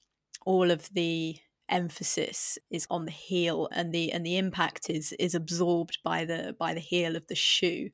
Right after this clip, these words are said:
which means that, that your actual foot is, is, is doing less of the work. And then combined with that, you've also got this issue of the, of the toes being, being compressed and the toes not really being used when you're, when you're walking and,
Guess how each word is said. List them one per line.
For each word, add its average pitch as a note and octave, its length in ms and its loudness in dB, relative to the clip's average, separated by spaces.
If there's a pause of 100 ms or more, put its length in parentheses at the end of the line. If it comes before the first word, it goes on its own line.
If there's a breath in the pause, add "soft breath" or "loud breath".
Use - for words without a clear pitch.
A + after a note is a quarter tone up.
(340 loud breath)
which F#3 280 -2
means F3 380 0
that, E3+ 300 -2 (120)
that F3 160 0
your F3 140 6
actual - 320 4
foot - 720 2
is, D#3+ 280 -4
is, D#3+ 240 -2
is F3 160 -4
doing F3 320 -2
less E3 260 -2
of E3 100 -2
the F3 100 -2
work. E3+ 380 2
And F3+ 140 2
then F3+ 140 2
combined F#3+ 560 6
with D#3+ 140 -4
that, - 260 0 (280)
you've E3 260 -4
also E3 340 0
got - 340 -2
this D3 240 -4
issue E3+ 440 -2
of D3+ 160 -10
the, E3 100 0 (480 loud breath)
of - 100 -20
the F3+ 80 -4
toes F3 580 2
being, E3 420 -4 (280 loud breath)
being E3 260 -2
compressed - 920 0
and E3+ 160 -4
the E3+ 60 -4
toes E3+ 580 0
not F3 240 -4
really E3 260 -2
being E3 340 -4
used E3+ 520 -2
when E3 160 -2
you're, D#3+ 220 -4
when D#3+ 220 -6
you're D#3+ 100 -6
walking D#3+ 520 -4
and, F3+ 180 -10